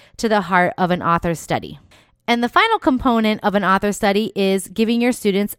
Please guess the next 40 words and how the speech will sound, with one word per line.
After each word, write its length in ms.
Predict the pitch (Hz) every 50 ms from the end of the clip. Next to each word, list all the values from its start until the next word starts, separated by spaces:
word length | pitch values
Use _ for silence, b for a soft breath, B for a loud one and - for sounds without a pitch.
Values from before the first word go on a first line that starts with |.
| _ _ -
opportunities 800 | 175 - - 220 214 - 208 185 185 185 165 190 196 196 -
to 220 | - - - 254 240
respond 640 | 240 262 247 - - - 320 320 359 392 392 370
to 100 | - 262
the 120 | 196 190 170
books 440 | - 170 - - - - - b b b b b _ -
and 280 | 233 240 240 240 233 220
to 80 | - 208
the 120 | 196 208
author. 440 | - 220 220 220 - 151 92 104 b b b b b b b b b -
Now, 100 | 226 226
this 300 | 233 214 285 247 - -
is 220 | 370 370 359 302 285
gonna 200 | - 320 302 294
be 140 | 254 262 247
a 40 |
component 520 | 233 - 269 247 - 247 233 226 226 220 -
that's 160 | 214 214 -
going 240 | - 220 214 214 202
to 100 | 208 196
weave 380 | 180 190 220 220 226 226 208 -
in 180 | - 208 208 214
and 100 | 214 208
out 160 | 160 196 196
of 100 | 196 175
your 140 | 175 165 175
unit. 460 | 175 175 170 196 226 262 320 302 - -
You 140 | 226 240 233
might 320 | 233 220 208 175 - 190
read 400 | 208 226 220 220 214 214 196 -
two 180 | - - 233 202
or 100 | 190 185
three 200 | - 196 180 175
books 340 | 165 214 233 247 - -
by 220 | - - 202 190 185
your 180 | 175 170 165
author 520 | - - 294 311 302 - 294 285 285 285 277 B B B B -
and 180 | - 214 208 214
then 520 | 208 202 202 208 208 208 196 175 170 - _
group 340 | - 208 233 240 240 -